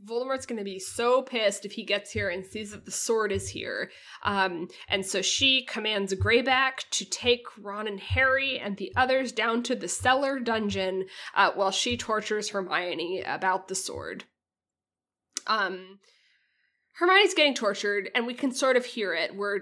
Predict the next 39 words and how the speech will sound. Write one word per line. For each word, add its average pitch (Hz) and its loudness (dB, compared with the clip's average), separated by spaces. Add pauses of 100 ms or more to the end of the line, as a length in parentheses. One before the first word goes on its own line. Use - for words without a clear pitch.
we're 202 -4
locked 233 2
in 233 -4
the 214 -6
cellar. 202 0
Ron 233 4
is 226 -2
very 214 -2
upset, 196 0 (120)
um, 185 -6 (360)
and, 190 -2 (180)
uh, 123 0 (100)
we 202 0
also 202 -2
find 190 0
out 185 2
that 190 -6
Luna 359 4
is 320 0
in 285 -6
the 285 -6
cellar. 277 0 (400)
Um, 190 -2
Ollivander's 269 4
in 262 -8
the 262 -6
cellar. 254 4
They've 240 0
been 254 -2
prisoners 240 2
for 233 -2
a 214 -4
while. 214 2
Luna 262 2
is 247 2
able 220 0
to - -6
untie 285 2
them. 269 -2